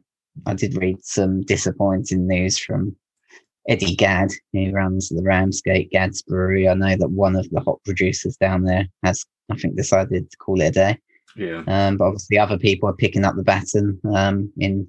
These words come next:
Speaker 1: Herefordshire and
Speaker 2: Yeah.
Speaker 1: Kent and Sussex. So, yeah.
Speaker 2: I, I think the last one, Opus, was just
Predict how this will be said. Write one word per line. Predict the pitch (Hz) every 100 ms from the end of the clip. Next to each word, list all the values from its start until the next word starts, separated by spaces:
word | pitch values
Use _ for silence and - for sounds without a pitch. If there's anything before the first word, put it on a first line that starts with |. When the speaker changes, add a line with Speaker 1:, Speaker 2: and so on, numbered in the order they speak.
| -
Speaker 1:
Herefordshire | 101 101 95 95 - 101 104 101 98
and | - - _ _
Speaker 2:
Yeah. | - 120
Speaker 1:
Kent | - 104 104
and | 82 71
Sussex. | - 101 - 98 - - -
So, | 98 98 98
yeah. | - 120 95 _ - - -
Speaker 2:
I, | - - - - - -
I |
think | - 110
the | 92
last | 90 92 -
one, | 90 82 73
Opus, | - 90 - 85 80 - -
was | 90 80 -
just | - - - -